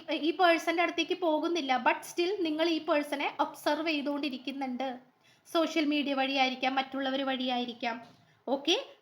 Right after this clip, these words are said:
so നിങ്ങൾ മൂങ്ങയെ പോലെയാണ്, പക്ഷെ നിങ്ങൾ എല്ലാം ശ്രദ്ധിക്കും. നിങ്ങൾ പാവത്തെ പോലെ ഇരിക്കുന്നുള്ളൂ, പക്ഷെ നിങ്ങളെല്ലാം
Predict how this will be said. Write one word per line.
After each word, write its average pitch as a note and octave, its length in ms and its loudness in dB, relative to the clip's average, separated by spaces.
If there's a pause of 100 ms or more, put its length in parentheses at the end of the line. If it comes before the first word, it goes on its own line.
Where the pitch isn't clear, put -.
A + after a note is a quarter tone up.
(140)
so G4 120 4
നിങ്ങൾ F4+ 260 4 (100)
മൂങ്ങയെ F4 300 2
പോലെയാണ്, F#4 800 4
പക്ഷെ C#4+ 180 -2
നിങ്ങൾ D#4+ 240 0
എല്ലാം D4 340 4
ശ്രദ്ധിക്കും. C4+ 600 -2
നിങ്ങൾ A#3+ 200 -4
പാവത്തെ C4+ 500 2
പോലെ D4 260 0
ഇരിക്കുന്നുള്ളൂ, E4 720 -2
പക്ഷെ D4 200 -6
നിങ്ങളെല്ലാം C#4 640 -2